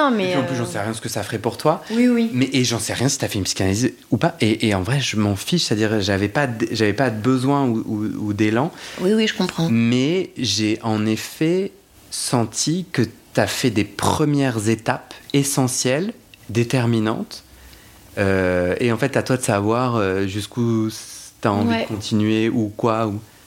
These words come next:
Speaker 2: il y a
Speaker 1: Mais
Speaker 2: autre chose. Il y a autre chose que t'as pressenti avec le FaceTime.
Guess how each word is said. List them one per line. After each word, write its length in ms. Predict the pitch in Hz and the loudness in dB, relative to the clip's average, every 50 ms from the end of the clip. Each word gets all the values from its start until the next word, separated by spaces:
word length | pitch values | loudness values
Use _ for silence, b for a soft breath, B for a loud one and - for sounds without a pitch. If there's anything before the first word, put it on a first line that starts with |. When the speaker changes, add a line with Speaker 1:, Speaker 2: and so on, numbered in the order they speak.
| B B B B B B B B | B B B B B B B B
Speaker 2:
il 80 | - 127 | 0 2
y 20 | |
a 40 | 127 139 | 2 2
Speaker 1:
Mais 40 | 139 | 0
Speaker 2:
autre 80 | 139 - | 0 -2
chose. 420 | - - 135 131 127 113 104 95 - - | -2 0 0 0 0 -2 -4 -8 -4 0
Il 60 | 135 | 2
y 40 | 151 | 2
a 60 | 151 | 2
autre 120 | 156 151 | 2 2
chose 160 | - 220 214 - | 0 -2 -2 -2
que 100 | - 160 | -2 -2
t'as 120 | 156 131 | -2 -2
pressenti 480 | - - - 170 - 160 147 143 - 151 | -2 -2 -2 -2 -2 -2 -2 -2 -2 -4
avec 140 | 135 - | -4 -2
le 60 | 131 117 | -4 -4
FaceTime. 560 | - - 107 98 - - 101 92 87 90 | -2 -4 -4 -4 -4 -6 -4 -4 -4 -6